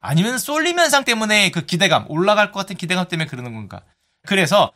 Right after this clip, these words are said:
기대감이 없어지면, 쏠림 현상이 없어지면 아마 기업들도 다 갖고 들어오려고 하지 않을까? 지금 이제 환율이 일방향으로 오르니까 그런데 하락 추세로 가면은 갖고 들어오지 않을까 생각한다.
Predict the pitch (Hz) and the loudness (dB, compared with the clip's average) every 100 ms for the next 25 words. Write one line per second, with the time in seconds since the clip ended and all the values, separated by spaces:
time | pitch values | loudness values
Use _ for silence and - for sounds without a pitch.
0 | _ - 196 262 247 254 233 - 196 170 | _ -2 2 4 4 2 2 0 0 -4
1 | 160 240 262 247 226 233 156 185 170 214 | -4 -2 -4 -2 -2 0 0 -2 -4 0
2 | 226 190 202 117 - _ - 208 208 196 | 0 2 2 0 -6 _ -10 -8 -6 -6
3 | 240 302 _ _ _ 208 208 180 - 190 | -6 -8 _ _ _ -2 -2 -2 -6 -4
4 | 190 185 180 180 175 170 123 - 214 - | 0 2 2 2 2 0 -2 -6 -8 -8
5 | 139 151 135 - _ 196 202 208 240 247 | -8 -6 -6 -10 _ -8 -4 -2 0 2
6 | 233 214 185 131 147 147 143 113 104 113 | 2 0 -2 -2 -2 -2 -4 -6 -6 -6
7 | 127 - _ _ 185 202 202 - 180 147 | -6 -8 _ _ 0 0 0 -4 -4 -2
8 | 139 202 165 151 170 156 151 139 127 131 | -4 -4 -8 -8 -6 -6 -4 -4 -4 -4
9 | 127 135 117 107 104 | -4 -4 -10 -12 -12